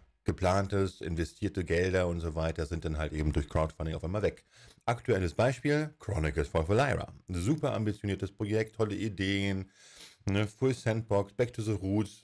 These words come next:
Anlehnung ans Mittelalter und dann halt eben so aufgebaut wie Star Wars Galaxy, sag ich mal, ja.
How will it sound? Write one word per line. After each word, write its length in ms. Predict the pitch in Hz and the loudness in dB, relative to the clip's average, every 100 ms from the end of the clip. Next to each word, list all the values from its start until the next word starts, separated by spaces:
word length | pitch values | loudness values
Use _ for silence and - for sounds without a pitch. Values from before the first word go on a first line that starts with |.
| - | -6
Anlehnung 600 | 110 113 110 107 104 92 - _ _ _ _ _ - | 0 2 2 2 -2 -4 -14 _ _ _ _ _ -4
ans 280 | 98 101 98 | -2 0 0
Mittelalter 880 | 110 127 117 95 95 90 92 90 95 | 0 2 2 0 -2 0 0 0 -4
und 120 | 95 | -4
dann 120 | 92 | -2
halt 140 | 92 | -2
eben 180 | 85 87 | -2 -4
so 140 | 92 - | -2 -2
aufgebaut 480 | 90 - 85 85 | -4 -2 -2 -2
wie 40 | 82 | -4
Star 280 | - 80 78 | -4 -2 -2
Wars 120 | 76 | 0
Galaxy, 420 | 92 90 80 76 | 0 0 -2 -6
sag 300 | 76 82 76 | -4 -2 0
ich 120 | 71 - | -2 -2
mal, 220 | 71 69 | -2 0
ja. 300 | 78 107 | 0 -2